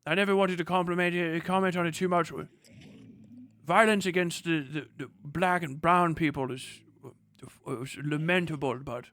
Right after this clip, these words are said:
part and parcel for the course for civilized society as we try to bring them into the modern era. But to, to, to kill your political opponents is, is, is psychosis.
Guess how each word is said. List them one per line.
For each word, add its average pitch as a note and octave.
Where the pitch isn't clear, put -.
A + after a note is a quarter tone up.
part A3
and F3+
parcel G3
for E3+
the D#3
course G3+
for D3
civilized D3+
society C#3
as C3+
we C#3+
try D#3
to D3+
bring D#3+
them D3
into C#3+
the C#3
modern D3+
era. D3+
But F#3+
to, F#3
to, G3
to -
kill C4+
your F#3
political G3+
opponents F3+
is, C#3+
is, -
is -
psychosis. -